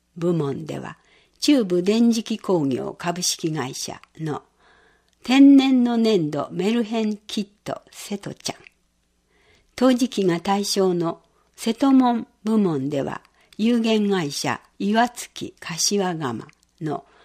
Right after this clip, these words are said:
窯垣の小道シリーズ、カトラリーレスト二個セット。食品が対象のうまいもん部門では、テラコッタベーグルの瀬戸赤酢焼きシリーズが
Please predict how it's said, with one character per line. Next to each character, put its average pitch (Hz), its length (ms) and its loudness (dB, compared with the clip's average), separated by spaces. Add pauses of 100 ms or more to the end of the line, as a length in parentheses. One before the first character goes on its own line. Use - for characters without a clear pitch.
(120)
窯 262 340 4
垣 277 280 0
の 254 180 0
小 240 180 -2
道 233 180 2
シ - 360 -4
リ 151 240 0
ー 143 40 -14
ズ、 - 200 -14 (440)
カ 247 160 -4
ト 277 200 0
ラ 262 160 2
リ 247 280 0
ー 214 40 -2
レ 202 100 0
ス - 160 -10
ト - 240 -6 (220)
二 180 180 -2
個 208 160 -4
セ 190 200 -6
ッ 170 80 -12 (160)
ト。 - 100 -10 (580)
食 233 320 0
品 262 320 4
が 226 160 0
対 214 240 -2
象 185 320 -2
の 175 240 -4 (460)
う 220 100 2
ま 262 180 6
い 269 100 4
も 240 200 4
ん 220 120 -2
部 202 300 0
門 147 260 0
で 139 160 -6
は、 - 220 -10 (320)
テ 233 160 2
ラ 262 160 4
コ - 160 -2
ッ 240 80 -4 (140)
タ 214 160 0
ベ 196 240 2
ー 151 40 0
グ 135 140 0
ル 120 160 -2
の 120 160 -2 (260)
瀬 262 220 -2
戸 - 260 -2 (180)
赤 233 380 -2
酢 220 140 -4
焼 208 240 -2
き - 160 -8
シ 208 240 -2
リ 143 200 -2
ー - 80 -16
ズ - 140 -18 (220)
が - 180 -2